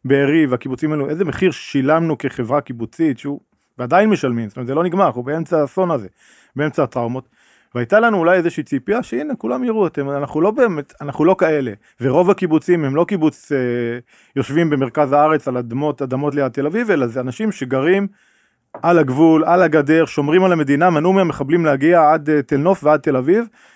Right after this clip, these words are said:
בגוף שלהם, ממש, שילמו את המחיר ולא היה צבא. עכשיו, השאלה שלי אבל היא, ו-, ואנחנו רואים ש-, ש-, שלמרות כל מה שקרה, עדיין יש טוקבקים כאלה, ועדיין רואים בקיבוצניקים פריבילגיים, גוזלי אדמות. עכשיו, אליך כמזכ"ל התנועה הקיבוצית החדש, השאלה היא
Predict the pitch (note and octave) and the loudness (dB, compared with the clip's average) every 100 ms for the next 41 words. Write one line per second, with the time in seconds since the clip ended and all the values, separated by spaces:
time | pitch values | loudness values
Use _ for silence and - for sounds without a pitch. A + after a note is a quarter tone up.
0 | _ - A#2+ C3 G3+ - D3 G#2 A2 C#3+ | _ -6 0 2 2 2 0 0 -4 -2
1 | B2 - C#3+ D#3+ F3+ D#3 C#3+ F3+ D3+ D#3 | -4 -4 -2 0 2 2 2 2 4 4
2 | D3 A#2+ A#2+ - G3 C#3 A2+ - C3 E3+ | 2 -4 -4 -2 2 2 -2 -8 -2 -2
3 | - E3+ E3+ A#2 A2+ A#2+ - - _ _ | 0 0 0 -2 -6 -8 -12 -20 _ _
4 | _ _ _ _ A#2 D3+ D#3 D#3 D#3+ G3+ | _ _ _ _ -4 -2 0 0 4 4
5 | A#3 G#3+ - E3+ C#3+ - E3 - D3+ D3+ | 4 2 2 -2 -2 -6 -4 -2 0 4
6 | F#3 A#3 G#3 F#3 E3+ D3+ F#3+ C4 B3 - | 4 4 4 2 0 -2 0 0 -2 -8
7 | F3 F#3 A3+ E3 C3+ F3 D3 D3 D3 C#3 | -2 2 2 2 0 -2 -2 -4 -4 -4
8 | C#3+ C3 B2+ B2 D3 E3 D3+ D#3+ D3 C3 | -2 -2 -2 0 0 2 0 0 -2 -4
9 | C3 C#3+ C3 C3+ B2 C3 B2 C3 D3+ D3 | -8 -8 -10 -10 -8 -8 -6 -2 -2 -4
10 | B2+ A#2 B2 C#3 A#2+ A2+ G2 - - B2 | -4 -6 -4 -4 -4 -8 -10 -16 -16 -16
11 | A2+ _ _ _ _ _ _ _ _ _ | -16 _ _ _ _ _ _ _ _ _
12 | - C#3 F#3 G3+ - C3+ - D#3 D3+ C3 | -4 2 2 2 -2 -4 -2 -2 0 -4
13 | A#2+ B2 A2 - A2 - G#2 G2 - A#2+ | -6 -8 -12 -14 -18 -18 -18 -20 -18 -12
14 | C#3 C3+ D#3 C3+ | -8 -2 -2 -2